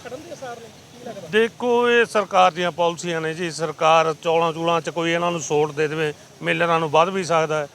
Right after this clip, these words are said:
Speaker 2: ਨਹੀਂ, ਇਹ ਆਏ ਸੀਜ਼ਨ ਸੈਂਟਰ ਸਰਕਾਰ ਕ-, ਸੀਜ਼ਨ ਵਕਤ ਆ ਕੇ ਇਹਨਾਂ ਦੀ ਘੰਡੀ ਮਰੋੜ ਦਿੰਦੀ ਹੈ, ਜ਼ਿਮੀਂਦਾਰ ਦਾ ਰੇਟ ਗਿਰ ਜਾਂਦਾ ਹੈ, ਉਦੋਂ ਬਾਅਦ ਫਿਰ ਇਹ ਸਹੂਲਤਾਂ ਦੇਣ ਲੱਗ ਜਾਂਦੇ ਨੇ।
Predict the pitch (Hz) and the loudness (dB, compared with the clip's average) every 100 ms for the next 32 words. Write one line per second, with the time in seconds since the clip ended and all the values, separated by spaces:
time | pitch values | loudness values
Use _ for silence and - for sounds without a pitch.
0 | - - - 175 196 202 202 185 190 202 | -20 -20 -14 -4 2 4 6 8 6 4
1 | 185 196 - 185 190 175 180 180 180 160 | -2 -12 -10 -6 -4 -2 -2 -2 -4 -4
2 | 180 180 175 175 165 180 - - - - | -2 2 4 2 0 -14 -18 -20 -18 -8
3 | 180 202 208 202 196 196 190 190 190 196 | -4 0 2 6 6 6 4 4 2 -2
4 | 202 190 202 165 165 170 185 185 185 185 | -2 -4 -4 -6 -6 -4 -4 -4 -4 -2
5 | 185 165 - - - - 170 170 175 180 | 0 0 -2 -20 -20 -20 -6 -2 0 4
6 | 180 170 175 160 151 160 180 180 185 170 | 4 4 2 0 -4 -4 -4 -2 0 0
7 | 147 - - 185 185 202 190 196 190 180 | -2 -12 -12 -8 0 2 6 4 4 0
8 | 180 180 160 - 151 151 175 160 170 165 | 2 2 0 -4 -10 -6 -6 -6 -6 -6
9 | 156 160 160 160 | -6 -10 -12 -14